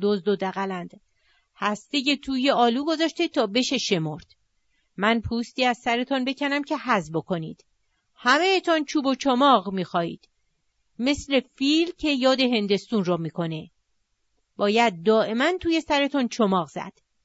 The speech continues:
مشروطه، آزادی برای اینه که بهتر بشه دزدید. در کوزه بذارید آبش رو بخورید.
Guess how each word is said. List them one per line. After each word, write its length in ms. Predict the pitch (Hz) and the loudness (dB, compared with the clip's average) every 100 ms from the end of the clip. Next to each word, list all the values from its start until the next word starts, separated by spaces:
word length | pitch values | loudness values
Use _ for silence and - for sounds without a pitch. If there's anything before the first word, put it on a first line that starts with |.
| _ _ _ _ _ _ _ _ _ - | _ _ _ _ _ _ _ _ _ -6
مشروطه، 1000 | 196 208 - 208 190 - 214 196 160 - _ _ _ _ _ - | -2 -2 -2 -4 -4 -2 -2 0 -4 -8 _ _ _ _ _ -2
آزادی 1160 | 214 208 202 185 190 175 165 226 226 214 185 175 | 2 4 2 2 0 0 -2 -4 -2 -4 -6 -4
برای 420 | 190 202 226 220 | -2 0 0 0
اینه 260 | 233 240 | 0 0
که 180 | 240 247 | 0 0
بهتر 560 | 180 208 190 - 254 233 | 2 2 2 2 2 2
بشه 320 | 220 - 214 170 | -2 0 -2 0
دزدید. 720 | 196 180 160 190 175 165 _ _ _ _ _ _ _ 208 | 0 0 -2 -4 -4 -6 _ _ _ _ _ _ _ 0
در 280 | 233 254 262 | 2 4 0
کوزه 340 | 240 214 262 | -4 -2 0
بذارید 480 | 262 247 262 262 220 | 0 2 2 2 2
آبش 380 | 254 285 277 277 | 2 2 2 2
رو 100 | 233 | 4
بخورید. 600 | 240 247 214 208 170 | 4 4 2 0 -4